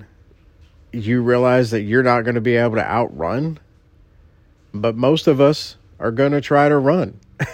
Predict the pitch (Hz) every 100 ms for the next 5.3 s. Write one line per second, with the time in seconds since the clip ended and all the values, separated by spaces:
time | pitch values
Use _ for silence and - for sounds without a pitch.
0 | - - _ - - - - 123 151 151
1 | - 113 143 147 156 - _ 120 120 120
2 | 110 _ 110 120 180 143 90 - - -
3 | - - 120 123 123 120 117 - 113 120
4 | 120 120 113 123 120 - 120 101 127 180
5 | 131 135 -